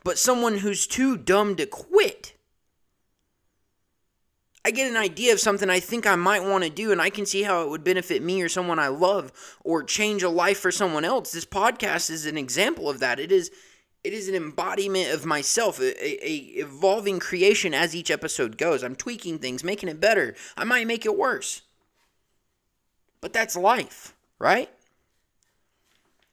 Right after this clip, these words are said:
You know, you look in the mirror one day and you might be happy with what you see. You look in the mirror the next day and you might not be. And in between those times, something happened.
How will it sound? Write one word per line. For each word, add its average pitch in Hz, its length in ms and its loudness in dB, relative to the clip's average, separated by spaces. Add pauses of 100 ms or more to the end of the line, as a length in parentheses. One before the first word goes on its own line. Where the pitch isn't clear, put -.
(140)
You 170 120 -4
know, 190 80 2
you 185 180 -2
look 214 180 0
in 196 120 0
the 185 60 0
mirror 208 280 2
one 185 180 4
day 190 180 6
and 208 120 2
you 240 60 -2
might 214 220 2
be 160 100 0
happy 143 260 4
with 139 100 -6
what 139 120 -2
you 135 80 -8
see. 220 320 -6
You 160 200 -14
look 208 160 2
in 214 100 -2
the 202 60 -2
mirror 208 200 -2
the 196 100 0
next 254 240 0
day 185 220 2
and 240 100 -4
you 240 60 -6
might 294 180 0
not 339 260 -2
be. 123 300 -10 (840)
And 208 100 0
in 247 100 -2
between 240 340 -4
those 247 160 -4
times, 262 340 0
something 247 360 -2
happened. 214 580 -2